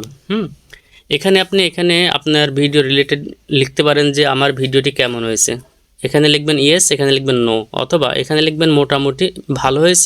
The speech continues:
এখানে লিখবেন মোটামুটি লিখতে পারেন। তো না লিখলেও কোনো সমস্যা নেই। তো তারপরে দেখেন share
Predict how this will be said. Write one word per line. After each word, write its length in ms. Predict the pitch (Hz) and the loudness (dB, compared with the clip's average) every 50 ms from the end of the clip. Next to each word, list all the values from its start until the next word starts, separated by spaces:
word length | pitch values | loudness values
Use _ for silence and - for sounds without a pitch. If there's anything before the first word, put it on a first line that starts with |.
| 170 147 | 0 0
এখানে 160 | 151 143 139 143 | 0 0 0 0
লিখবেন 200 | 135 143 139 135 139 | 2 0 2 2 2
মোটামুটি 380 | 123 127 113 110 107 - 117 110 - _ _ - | 2 0 0 -2 -4 -6 -8 -10 -10 _ _ -4
লিখতে 180 | 139 135 - 123 110 | -2 -2 -2 -2 -2
পারেন। 160 | 110 113 107 - - - - - _ - | 0 -2 -4 -6 -12 -20 -20 -20 _ -6
তো 40 | - 135 135 | -2 0 0
না 80 | 139 143 147 | 2 0 0
লিখলেও 240 | 151 151 - 180 175 170 | -2 -4 -4 -4 -2 0
কোনো 100 | 165 165 156 - | 0 -2 -2 0
সমস্যা 280 | 147 135 135 - - 156 135 120 | -2 -2 -2 0 0 0 0 0
নেই। 120 | 117 139 180 190 - _ _ _ _ _ - - _ _ _ _ _ _ _ _ _ _ _ _ _ _ - - - - - _ _ _ _ _ _ - | 0 -2 -4 -6 -10 _ _ _ _ _ -20 -20 _ _ _ _ _ _ _ _ _ _ _ _ _ _ -20 -20 -20 -20 -20 _ _ _ _ _ _ 2
তো 100 | 147 143 135 131 131 131 143 | 2 4 4 4 2 2 2
তারপরে 360 | 135 139 143 147 165 156 160 147 139 | 0 0 0 0 0 2 2 2 2
দেখেন 360 | 139 135 - 156 143 120 113 117 139 - - _ _ _ _ _ _ _ - _ _ _ - - | 0 0 0 0 0 0 0 0 -2 -6 -8 _ _ _ _ _ _ _ -20 _ _ _ -2 0
share 300 | - - 165 160 170 170 | 2 2 4 2 2 0